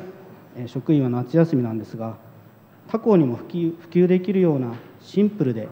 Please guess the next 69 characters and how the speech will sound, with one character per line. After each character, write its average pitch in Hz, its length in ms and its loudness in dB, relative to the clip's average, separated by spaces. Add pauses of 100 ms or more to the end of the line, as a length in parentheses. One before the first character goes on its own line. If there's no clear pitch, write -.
(220)
使 190 260 2
い 196 80 4
や 190 120 2
す 190 140 -6
い 180 80 0
カ - 140 -2
リ 160 80 0
キ 160 80 -6
ュ 135 40 -2
ラ 123 60 -2
ム 113 80 -8
の 107 60 -12
完 131 240 -6
成 139 180 -4
に 135 80 0
向 131 80 -2
け 131 140 -6
て、 127 180 -8 (760)
重 165 180 0
点 175 240 4
単 170 260 4
元 120 200 0
に 110 80 -8
設 - 140 -10
定 151 280 -4
し 147 120 -10
た 139 180 0
単 139 420 -6
元 131 220 -2
の 110 80 -12
指 131 180 -8
導 147 140 -2
計 175 160 -2
画 143 160 -6 (120)
の 147 260 -6
作 - 200 -14
成 160 220 0
に、 165 180 2 (680)
平 139 260 2
小 135 220 -2
の 131 100 -2
教 139 260 0
員 135 140 0
一 185 240 0
人 - 40 6
一 208 220 4
人 202 120 4
が - 120 -2 (580)
分 135 200 0
担 170 260 2
を - 20 6
受 165 80 2
け 160 80 0
持 156 120 4
っ - 20 -6
て 147 260 -2 (120)
取 127 140 0
り - 20 -6
組 127 140 -6
ん 123 40 -4
で 131 60 -2
い 147 40 2
る 147 80 -2
と 135 80 -6
こ 120 100 -8
ろ 113 60 -6
で 107 120 -8
す。 - 220 -20 (840)
え 110 400 -14